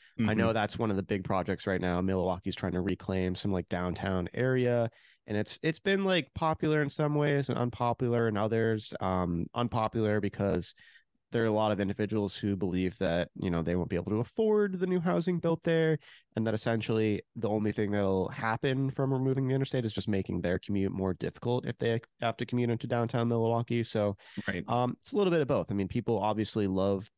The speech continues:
Speaker 1: highway removal projects. They've been very successful in some places. Um, I think, like, Chicago is an example, and,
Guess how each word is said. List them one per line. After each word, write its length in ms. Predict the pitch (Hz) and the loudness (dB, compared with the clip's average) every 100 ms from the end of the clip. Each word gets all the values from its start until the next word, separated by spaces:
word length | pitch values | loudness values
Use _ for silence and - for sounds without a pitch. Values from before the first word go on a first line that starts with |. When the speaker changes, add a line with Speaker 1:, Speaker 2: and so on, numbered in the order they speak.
| - | -10
Speaker 1:
highway 340 | 110 104 98 | -2 0 2
removal 460 | 98 98 98 101 104 | 2 2 0 0 -2
projects. 580 | - 107 104 107 104 - | -2 0 0 0 -2 -4
They've 260 | 98 92 90 - | -2 0 -2 -2
been 320 | 92 92 92 | 0 0 0
very 220 | 95 92 | 0 -2
successful 420 | - - 104 - | -2 -4 -4 -2
in 80 | 95 | -4
some 200 | - 165 | -2 -2
places. 580 | 156 156 147 156 151 147 - - _ | 0 0 2 2 0 -2 -10 -20 _
Um, 260 | - 101 95 | -2 0 2
I 60 | 95 | 0
think, 180 | 101 | 0
like, 220 | 95 85 - | -2 -2 -2
Chicago 560 | 127 - 98 104 202 | -4 0 0 2 2
is 120 | 202 | 0
an 40 | 202 | 0
example, 640 | 202 196 190 98 95 92 - - _ - | 0 0 0 0 0 -2 -6 -20 _ -4
and, 520 | 92 87 87 87 87 | 0 2 2 0 -2